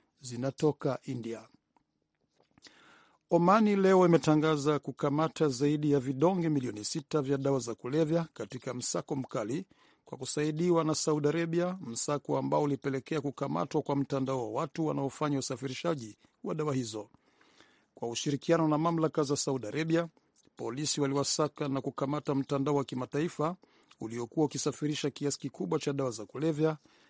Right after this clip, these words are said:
kuvuka mipaka ya nchi kavu na bahari,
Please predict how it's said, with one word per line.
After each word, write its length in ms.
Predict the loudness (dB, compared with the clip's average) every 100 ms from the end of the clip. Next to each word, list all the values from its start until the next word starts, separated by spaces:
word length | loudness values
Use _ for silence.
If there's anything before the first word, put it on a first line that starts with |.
| _
kuvuka 500 | -14 -12 -4 -4 0
mipaka 500 | 2 2 2 0 0
ya 120 | -4 -2
nchi 280 | -6 -8 -8
kavu 400 | -2 -2 -2 -4
na 120 | -2
bahari, 440 | -2 -4 -6 -8